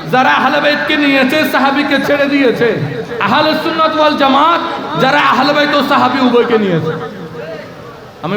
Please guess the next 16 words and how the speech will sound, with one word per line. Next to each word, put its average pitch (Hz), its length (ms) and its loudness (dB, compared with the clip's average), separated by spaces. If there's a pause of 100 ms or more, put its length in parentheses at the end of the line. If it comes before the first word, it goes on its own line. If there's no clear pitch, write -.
বুঝাতে 208 260 4
পারছি 220 240 0 (100)
বিষয়টা? 214 300 0 (760)
সংক্ষেপে 254 480 0 (840)
মনে 202 180 0
থাকবে 226 360 2
তো? 180 80 2 (760)
আসেন 165 240 0 (520)
তাহলে 190 320 2 (880)
শেষ 208 160 0 (100)
কথা, 185 200 -2 (460)
সিদ্দিক 269 320 -4 (100)
আকবর 285 300 -2
রাদিয়াল্লাহু 240 540 2
তাআলা 196 240 2
আনহু - 160 -4